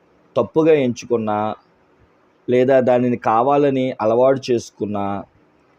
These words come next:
దాని పర్యవసానం చాలా ప్రమాదకరం. మీకు ఇద్దరు వ్యక్తుల్ని మీకు పరిచయం చేస్తాను.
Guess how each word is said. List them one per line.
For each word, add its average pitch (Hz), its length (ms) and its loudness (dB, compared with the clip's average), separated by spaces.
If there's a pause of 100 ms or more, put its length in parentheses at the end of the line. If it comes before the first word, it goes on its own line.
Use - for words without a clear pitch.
(140)
దాని 113 220 0
పర్యవసానం 135 960 0 (640)
చాలా 113 240 2
ప్రమాదకరం. 110 640 -2 (1600)
మీకు 156 220 -2
ఇద్దరు 139 200 0
వ్యక్తుల్ని 147 420 -2
మీకు 135 160 -2
పరిచయం 120 420 -2
చేస్తాను. 107 640 -2